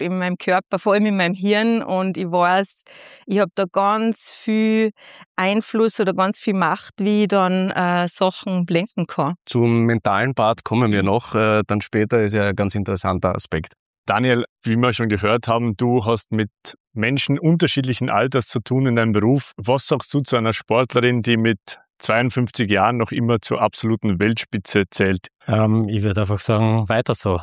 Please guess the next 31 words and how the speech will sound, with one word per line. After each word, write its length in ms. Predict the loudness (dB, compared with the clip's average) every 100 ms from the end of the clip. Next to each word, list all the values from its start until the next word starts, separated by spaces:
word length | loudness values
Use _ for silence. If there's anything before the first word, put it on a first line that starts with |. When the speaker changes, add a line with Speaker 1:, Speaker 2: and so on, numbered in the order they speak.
| -6
Speaker 4:
<laughs> 100 | -2
Also 240 | 0 2
ich, 320 | 2 0 -2 0 0 0 0
ich 60 | -2 0
glaub, 280 | 2 2 -2 -6 -4 0
äh, 300 | 2 2 0
extrem 480 | -2 -6 -2 0 0
viel 180 | 0
richtig 380 | 0 0 -2 -2
gemacht. 380 | 2 0 0 -6 -8
Ähm, 460 | -4 0 2 2 0 -6 -20 -20 -20 -4
Ausnahmeerscheinung, 880 | -2 0 2 2 2 2 0 2 2
es 140 | 0
ist, 280 | -2 -6 -14 _
wie 80 | 0
du 100 | 0
sagst, 640 | 2 0 0 -4 -16 -6 -4 -2
es 180 | -2 -2
ist 240 | -2 -4
schon 260 | 0 2 2
auch 200 | 0 -2
viel 440 | 0 2 2 2
im 220 | 0 -4
Kopf 340 | -4 -4 -4 -4
natürlich. 640 | -2 0 0 0 -2 -8 -4
Man, 300 | 0 0 -2
man 180 | -2 0
muss 200 | 0 0
natürlich 380 | 0 2 2 0
auch 60 |
sagen, 400 | 0 0 0 -2